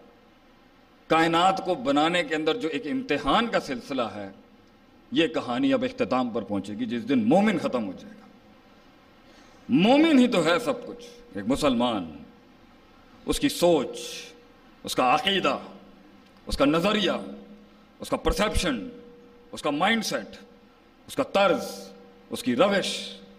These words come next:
اس کا مزاج، اس کا معیار، مومن ہی تو تھا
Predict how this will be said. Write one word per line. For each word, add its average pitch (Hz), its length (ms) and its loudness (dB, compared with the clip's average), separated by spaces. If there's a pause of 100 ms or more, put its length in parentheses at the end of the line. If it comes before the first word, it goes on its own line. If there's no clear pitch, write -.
(280)
اس - 60 -20
کا 120 80 -2
مزاج، 147 520 2 (480)
اس - 100 -16
کا 135 80 0
معیار، 127 420 4 (2250)
مومن 233 440 6
ہی 202 40 0
تو 156 140 -2
تھا 117 180 -10